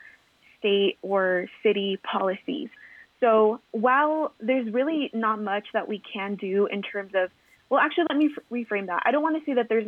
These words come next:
not much that we can do about federal immigration policy, but often it's much more difficult to change that because we've had the current immigration system for decades and we haven't seen much change in it. But I really, I think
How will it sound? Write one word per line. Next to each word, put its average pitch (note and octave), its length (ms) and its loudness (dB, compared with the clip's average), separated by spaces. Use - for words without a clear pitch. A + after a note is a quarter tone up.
not F#3+ 160 -6
much G3 140 -8
that G3 80 -8
we G3 180 -8
can G#3 80 -6
do G3 140 -2
about F3+ 300 -2
federal F#3+ 320 -2
immigration F#3+ 460 -4
policy, C#4+ 420 2
but B3+ 80 4
often B3 300 2
it's - 140 -4
much A3 260 -6
more A3 160 -2
difficult G3 560 -6
to G#3+ 80 0
change F#3 300 -8
that D#3 200 0
because A3+ 320 2
we've A3 180 0
had B3 100 2
the B3+ 160 2
current A3+ 180 0
immigration G3+ 580 -4
system F#3+ 340 -12
for F#3+ 120 -2
decades E3+ 560 -4
and F#3+ 220 -6
we A3 80 -4
haven't A3 360 0
seen G#3 280 0
much F#3 100 -8
change F#3 240 -12
in F3 180 -10
it. - 60 -10
But A#3 160 4
I - 20 6
really, D#4 400 -2
I A#3+ 120 -6
think B3+ 180 -6